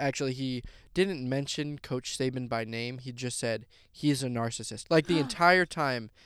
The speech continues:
Speaker 1: he didn't mention Nick Saban by name. It was just everybody knew who, who he was talking about.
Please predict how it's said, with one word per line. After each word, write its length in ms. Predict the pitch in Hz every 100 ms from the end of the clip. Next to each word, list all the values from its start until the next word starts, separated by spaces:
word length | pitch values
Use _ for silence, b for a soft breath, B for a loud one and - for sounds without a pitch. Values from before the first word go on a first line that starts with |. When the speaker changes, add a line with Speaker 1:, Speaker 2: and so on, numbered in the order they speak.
| b
Speaker 1:
he 160 | 139
didn't 320 | 135 147 143 131
mention 600 | 131 127 127 120 117 117 b b b _
Nick 200 | 143 127
Saban 380 | - 131 120 117
by 220 | 117 113
name. 280 | 110 - - _ _ -
It 60 |
was 100 | 120
just 240 | - 139 131
everybody 540 | 147 151 175 165 156
knew 200 | 143 139
who, 320 | 135 135 135 - 139
who 180 | 147
he 140 | 147 151
was 160 | 143
talking 400 | - 127 123 123
about. 300 | 117 113 107